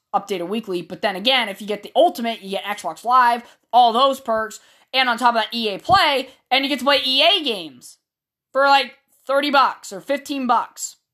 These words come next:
That's fucking insane. That's, that's fifteen to thirty dollars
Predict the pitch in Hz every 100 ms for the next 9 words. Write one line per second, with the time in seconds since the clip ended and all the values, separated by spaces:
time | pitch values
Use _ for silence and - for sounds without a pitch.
0 | - 254 269 - 294 285 269 247 226 240
1 | 196 151 _ _ _ _ _ _ 285 339
2 | - - 302 370 - - - _ - 539
3 | 539 539 539 523 523 415 427 339 339 262
4 | 170 -